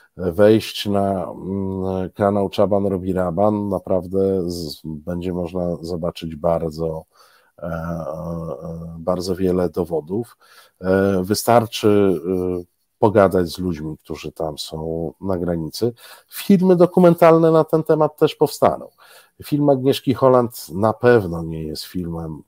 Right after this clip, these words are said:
e, dokumentalnym. E, jest, em, filmem fabularnym, jest pewną wizją,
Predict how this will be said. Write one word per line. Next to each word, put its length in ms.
e, 420
dokumentalnym. 1040
E, 140
jest, 640
em, 880
filmem 460
fabularnym, 840
jest 180
pewną 340
wizją, 580